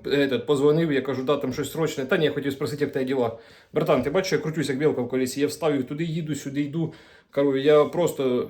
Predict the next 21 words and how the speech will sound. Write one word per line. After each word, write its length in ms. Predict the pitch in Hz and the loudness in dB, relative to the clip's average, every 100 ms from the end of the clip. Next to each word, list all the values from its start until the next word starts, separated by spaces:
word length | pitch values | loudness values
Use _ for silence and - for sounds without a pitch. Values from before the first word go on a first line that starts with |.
| - | -8
тут 280 | 151 - - | -10 -10 -10
тільки 220 | 143 147 | -4 -2
переночував, 540 | 151 151 147 160 160 | 2 2 2 2 2
мені 120 | 139 139 | 2 2
треба 160 | 139 | 0
срочно 360 | - 175 - 147 | -2 -4 -2 -4
кудись 300 | 151 135 - | 0 0 -2
іти, 140 | 135 | -4
мені 160 | 131 131 | -2 0
треба 160 | 135 | -2
срочно 360 | 131 160 151 147 | -2 -4 -2 -2
розбагатіти, 560 | 135 127 131 147 156 - | 0 0 0 -2 -8 -8
срочно 380 | 147 143 - | -4 -4 -4
треба 140 | 143 139 | -4 -4
щось 140 | 135 | -4
доставити. 540 | 135 139 156 147 131 - - - _ | -6 -4 0 0 0 -4 -20 -20 _
У 40 | 143 | -2
мене 140 | 143 | 0
так 140 | 147 | 0
всю 180 | - 160 | -2 -4
життя. 260 | 147 - | -4 -6